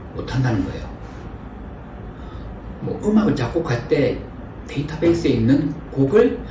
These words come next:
곡 중에 어떤 일부분을 갖고 와서 짜깁기해서 어떤 걸 만들 수가 있겠지만, 이것을 베이스로 재해석을 해가지고 뭐,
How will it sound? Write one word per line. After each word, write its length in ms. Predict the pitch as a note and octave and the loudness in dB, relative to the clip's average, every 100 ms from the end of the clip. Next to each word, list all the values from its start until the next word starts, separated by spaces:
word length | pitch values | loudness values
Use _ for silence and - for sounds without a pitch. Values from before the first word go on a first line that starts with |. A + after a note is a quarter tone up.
| - - - - - - - | -12 -14 -12 -12 -12 -12 -8
곡 180 | C#3+ - | -8 -6
중에 280 | F#3 E3+ D3 | 0 4 4
어떤 520 | C#3+ - B2 G2 F2+ - - | 4 4 4 4 -2 -10 -6
일부분을 600 | F#3+ G#3 G#3 D3 D#3 - - - - - - - - - - - - - - - - | -2 0 2 2 2 0 -8 -12 -12 -14 -14 -14 -14 -14 -12 -12 -10 -12 -12 -14 -12
갖고 300 | - - - | -10 -2 0
와서 260 | - C#3 | 0 -2
짜깁기해서 920 | - A#2+ A3 - D#3+ B2 - G#3 G#3+ - - - - - - - - | -2 -2 -2 2 4 4 4 2 2 -2 -10 -12 -12 -14 -14 -14 -6
어떤 260 | - - D3+ | -2 4 6
걸 100 | B2 | 4
만들 280 | - A#2 F#3 | 2 0 -2
수가 220 | - - | 0 0
있겠지만, 560 | - A2 B2+ B2 A#2+ - | 0 -6 -2 -2 0 4
이것을 460 | C#3 F#3 G3+ G3+ | 4 6 2 0
베이스로 600 | G#2 B2+ C#3+ - D3 F#3+ - | 2 2 2 2 4 4 2
재해석을 720 | D3+ B2 A2 C#3+ C3+ A#2+ - - | 2 2 4 2 2 0 -4 -4
해가지고 680 | A2+ A2 A2+ D3+ A3 - - - - - | -2 -2 4 6 6 4 -8 -12 -12 -6
뭐, 280 | - - | -6 -6